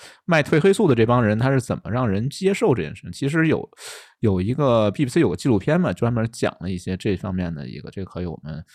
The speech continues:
后面有机会找，找机会再讨论，说这个药物是怎么变成网红的，网红药这件事情好像经常出现。褪黑素其实就是一种网红药，我自己这么觉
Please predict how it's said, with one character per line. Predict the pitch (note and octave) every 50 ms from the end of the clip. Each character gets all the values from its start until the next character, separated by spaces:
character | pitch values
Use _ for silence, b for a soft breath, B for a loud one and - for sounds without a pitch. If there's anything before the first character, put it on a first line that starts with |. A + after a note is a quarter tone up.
| b b b
后 | _ - A2
面 | G2+
有 | F2+ -
机 | - - G2+
会 | G2 F#2 F2+
找， | - - - - A2+ _ - -
找 | - -
机 | - A2+
会 | G#2+
再 | G2 G#2 F#2+
讨 | - - - -
论， | F2+ F2+ F#2
说 | - - A2+
这 | A2+
个 | G#2+ A2
药 | C#3 F3 G#3 F#3+ D#3 A2+
物 | F2+ E2+ F2+ E2+ E2+
是 | - G#2
怎 | F#2 - -
么 | - C2+ D#2+ - _ _ _ _ _ _ -
变 | - D3+ A#2 G2
成 | F#2+ G#2 G2 G#2+ A2+ B2 B2
网 | G#2+ F#2 D#2+ D2
红 | E2 - - E2+ C#2+ F2 C3
的， | E3 F#3+ - A#2+
网 | C3 A#2+ G#2 F#2+ F2+ F2
红 | - A#2 A#2+ D3 F#3+ A#3+
药 | C4 E4+ D#4 C#4 C#3 A#2
这 | G#2+ A2
件 | G2+ G2+ F#2+
事 | F#2+ - G2+ F#2
情 | F2 D#2+ D2+ - - b b b b b b b b b b b b b _ _ _
好 | - - - E2 F2
像 | - G#2 G2+ F#2+ F2+ F2+ F2+ - _ -
经 | - - C3+ C#3+ D3
常 | - F#2+ E2 F2
出 | - - -
现。 | - - - - -
褪 | - - C#3
黑 | D3+ E3+
素 | - F#3
其 | C#3 - B2
实 | A#2
就 | A#2 C3+ A#2
是 | A2 A#2
一 |
种 | G#2+ G2
网 | G2+ F#2 - -
红 | - - D#2 E2
药， | F#2 F#2 - _ _
我 | - - F#2+
自 | - G#2
己 | F#2
这 | E2 -
么 | E2+ D#2
觉 | - -